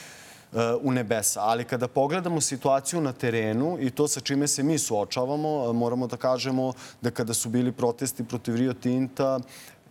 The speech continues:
opet ne želim nikome da umanjujem značaj, ali u Novom Sadu su ti protesti bili najmasovniji. Kada pogledamo koliko je u piku na Šodrošu bilo ljudi dvadeset trećeg oktobra na dan oslobođenja grada, za Novi Sad je brojka od dve i po hiljade ljudi na Šodrošu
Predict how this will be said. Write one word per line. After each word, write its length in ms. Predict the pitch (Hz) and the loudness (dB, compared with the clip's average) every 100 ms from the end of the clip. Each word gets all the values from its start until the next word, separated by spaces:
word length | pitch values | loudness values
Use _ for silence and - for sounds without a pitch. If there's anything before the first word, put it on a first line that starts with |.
| - | -2
opet 360 | 117 - 120 - | -2 0 -4 -2
ne 80 | |
želim 280 | 113 107 107 | -2 -2 -2
nikome 400 | 104 104 - 107 | -2 -2 -4 -4
da 120 | 95 | -2
umanjujem 440 | 101 98 101 101 95 | -2 0 -2 -2 -2
značaj, 460 | 107 135 - 107 | -2 -2 -2 -4
ali 140 | 92 98 | -2 -2
u 80 | 101 | -2
Novom 240 | 98 107 | -2 -2
Sadu 340 | 110 98 98 | -2 -2 -4
su 140 | 110 - | -6 -6
ti 160 | - | -6
protesti 580 | 107 104 98 107 104 - | -6 -4 -4 -4 -6 -4
bili 260 | 98 101 101 | -4 -2 -2
najmasovniji. 760 | 95 92 95 - 120 110 101 - - - - | -2 -2 0 0 0 0 -2 -6 -16 -20 -8
Kada 220 | - 117 | -4 -2
pogledamo 580 | 113 123 120 143 139 131 | 2 2 2 0 2 0
koliko 460 | 131 127 117 - 139 | 2 0 0 0 0
je 60 | |
u 80 | 127 | 0
piku 420 | 107 143 143 - | 2 0 2 -2
na 140 | 131 117 | -2 0
Šodrošu 640 | - 180 139 110 - 113 | 0 0 0 -2 -2 -2
bilo 300 | 107 120 117 | 0 0 2
ljudi 360 | 110 120 120 | 2 0 0
dvadeset 480 | 107 110 107 113 - | 0 0 2 -2 -2
trećeg 340 | 117 110 - 104 | -2 -2 -2 -4
oktobra 500 | 101 - 117 113 107 | -4 2 2 2 -2
na 120 | 104 | -2
dan 220 | 104 104 | 0 0
oslobođenja 640 | 98 - 98 92 107 107 | -4 -4 -4 -2 0 -2
grada, 520 | 95 98 95 95 123 123 - - - | 0 0 0 2 0 0 -8 -18 -10
za 180 | - 110 | -4 -2
Novi 280 | 107 113 120 | 0 0 0
Sad 380 | - 113 117 117 | 2 2 0 0
je 60 | |
brojka 480 | 95 104 113 120 117 | 0 2 2 0 -2
od 120 | 107 | -2
dve 240 | 95 95 113 | -2 -2 -2
i 60 | |
po 120 | 113 | -2
hiljade 440 | 104 - 110 113 107 | -6 -2 0 0 0
ljudi 480 | 101 107 117 127 120 | -2 -2 0 0 0
na 120 | 98 | -2
Šodrošu 800 | - 107 113 120 117 - 131 | -2 0 -2 -2 -2 -2 -2